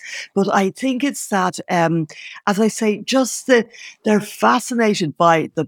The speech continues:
pomp and circumstance, but they're also fascinated by the soap opera aspect of it. I think this is what really gets them. It's like a s-, a, a, an episode of, a se-, of,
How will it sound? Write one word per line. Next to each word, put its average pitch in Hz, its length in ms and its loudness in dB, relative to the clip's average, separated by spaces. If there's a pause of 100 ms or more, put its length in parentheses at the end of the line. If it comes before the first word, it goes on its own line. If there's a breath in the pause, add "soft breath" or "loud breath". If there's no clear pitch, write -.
(140)
pomp 170 400 -2
and 151 160 0
circumstance, 160 720 -4
but - 160 -8
they're 180 300 -4
also 208 520 -4
fascinated 160 760 -6
by 147 100 -2
the 151 160 -8
soap 151 460 -4
opera 147 340 -4
aspect 147 420 -4
of 151 160 -2
it. 156 100 -2
I 160 120 2
think 214 240 -6
this 262 220 -2
is 233 120 -6
what 147 220 2
really 156 440 -2
gets 151 340 0
them. 156 180 -4 (320 loud breath)
It's - 160 -6
like 208 180 4
a 208 60 -2
s-, - 300 -8
a, 196 160 2 (100)
a, 185 160 4 (140)
an - 180 2
episode 214 540 4
of, 143 160 0 (100)
a 175 140 -2 (160)
se-, 202 320 0 (100)
of, 160 220 2